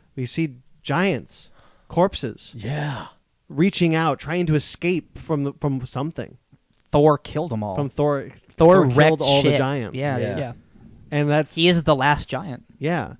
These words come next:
Speaker 1: and that's really upsetting. And I, I, uh, in the moment, the reveal that it's Loki is
Speaker 2: I was
Speaker 1: such a small thing where
Speaker 3: It's
Speaker 1: you're
Speaker 3: almost throwaway.
Speaker 1: It's almost
Speaker 3: Yeah.
Speaker 1: throwaway. Like, the reveal that it's Laufey is more, is more, is more of a reveal. But
Speaker 3: Yeah.
Speaker 1: when they're just like, "Why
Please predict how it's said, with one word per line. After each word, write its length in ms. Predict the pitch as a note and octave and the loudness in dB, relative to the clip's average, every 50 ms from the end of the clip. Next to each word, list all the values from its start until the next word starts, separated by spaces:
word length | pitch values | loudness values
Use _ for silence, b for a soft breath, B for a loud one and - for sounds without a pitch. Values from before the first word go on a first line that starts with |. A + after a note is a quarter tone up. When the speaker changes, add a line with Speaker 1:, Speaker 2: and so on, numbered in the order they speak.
| - - | -16 -10
Speaker 1:
and 120 | C#3 C#3 C#3 | -6 -4 -2
that's 200 | D3+ D3 - - | -2 -4 -4 -10
really 480 | A#2+ A2+ A#2+ C3+ D#3 F#3+ D#3+ D3+ C#3 | -14 -14 -10 -4 -2 -2 0 0 -2
upsetting. 520 | C3 A#2+ B2 - E3 E3 D3 B2+ A2 G#2+ - | -2 -4 -4 -4 -4 -2 -2 -2 -4 -6 -6
And 80 | C3+ C#3+ | -6 -4
I, 80 | D3 D3 | -4 -4
I, 360 | D#3 - D3 C#3 C3 C3 C3+ | -4 -4 -6 -8 -6 -6 -6
uh, 540 | C3+ - - C#3+ B2+ B2 B2 A2+ A2 A2+ A2 - _ _ _ _ _ _ - - _ _ _ _ _ _ - | -8 -10 -10 -10 -8 -6 -6 -6 -8 -10 -12 -16 _ _ _ _ _ _ -20 -20 _ _ _ _ _ _ -2
in 140 | D#3 E3 | -2 0
the 80 | F3 E3+ | 0 0
moment, 520 | D#3+ D3 D3 D#3 G3 C4 D4 D4+ A#3 F#3 _ _ | 0 0 2 4 4 4 2 0 -4 -4 _ _
the 100 | - F#3+ | -2 0
reveal 360 | F3 F3+ E3 C3 D3+ A3 C#4 D#4 | 2 2 0 0 -2 -2 -2 0
that 120 | C#4 F#3 | 0 -2
it's 160 | D3 B2+ - C#3 | -2 -2 -4 -2
Loki 420 | D3+ F#3+ G#3 - - B2+ G2+ - - _ _ - | -2 -2 -2 -4 -10 -14 -14 -14 -18 _ _ -2
is 120 | F#3+ F3+ | 0 0
Speaker 2:
I 60 | E3+ G3+ | 2 2
was 80 | G#3 G#3 | 4 4
Speaker 1:
such 200 | A#3 C4 - D4 | 4 2 4 0
a 80 | A3 | -2
small 560 | E3 - - F3+ D3+ D3+ D#3+ E3+ F3+ F3+ E3+ | -2 -2 -4 -2 2 4 4 4 4 4 2
thing 560 | C#3 - - D#3 E3 F#3+ F3+ B2+ A2+ A2 G#2 b b b b b | 0 -2 -2 0 0 0 0 -4 -6 -10 -16 b b b b b
where 140 | - D3+ F3 | 0 2 4
Speaker 3:
It's 160 | F3+ F3 E3+ | 4 6 6
Speaker 1:
you're 80 | E3+ F3+ | 6 6
Speaker 3:
almost 300 | F3+ F#3+ A3 G#3+ - - | 6 6 6 4 2 2
throwaway. 400 | - C3 B2+ A#2 G#2+ G#2+ A2 A2+ | 0 0 0 0 -2 -4 -6 -2
Speaker 1:
It's 120 | F#3+ F#3 E3+ | 0 2 4
almost 220 | G#3+ A#3+ A#3+ A3 D#3 | 4 4 4 2 2
Speaker 3:
Yeah. 80 | D3 | 4
Speaker 1:
throwaway. 260 | A#3 A#3+ A3 E3+ D3 | 4 4 4 4 4
Like, 160 | C#3 D#3+ D#3+ - | 2 0 0 0
the 80 | E3 | 0
reveal 320 | D3 D#3 D#3+ F3 B3 C#4 C4 | 2 2 2 2 2 2 2
that 140 | G#3 D#3+ C3 | 2 2 0
it's 100 | B2 C3+ | 0 -4
Laufey 500 | C3+ C#3+ E3+ G#3+ G#3 - C#3 A2 E2+ D2 | -2 0 0 -2 -2 -4 -6 -6 -6 -8
is 160 | G#2+ A#2+ A#2+ | -8 -6 -4
more, 360 | C3 C#3+ D3 C#3+ C3+ C3 B2 _ - - | -2 0 2 2 2 0 -4 _ -8 -6
is 160 | C#3 A#2+ A#2+ | -6 -6 -4
more, 520 | B2+ C3+ C3+ C3 B2+ B2 B2 A#2+ A#2 - _ _ _ _ - F#2+ G2 D3+ C#3+ - | -4 -2 -2 -2 -2 -2 -4 -4 -6 -10 _ _ _ _ -20 -18 -16 -14 -10 -6
is 140 | E3+ C#3+ C3+ | -6 -4 -2
more 140 | D3 D3 | 0 0
of 60 | C#3 B2+ | 0 0
a 60 | B2+ | 0
reveal. 400 | B2+ C3 B2 A#2+ C#3 F3 F3 C#3 | -2 -2 -2 -2 0 0 0 0
But 80 | C3 | 0
Speaker 3:
Yeah. 120 | B2 A#2+ B2+ b b b b | 0 -2 -2 b b b b
Speaker 1:
when 120 | b F3 E3+ | b -2 -2
they're 80 | F3+ | -2
just 140 | E3+ F#3 F#3 | -2 -2 -2
like, 160 | G3 F3+ D#3 b b b b | -4 -4 -4 b b b b
"Why 260 | - F#3+ G#3 A3 - | -6 -4 -4 -4 -6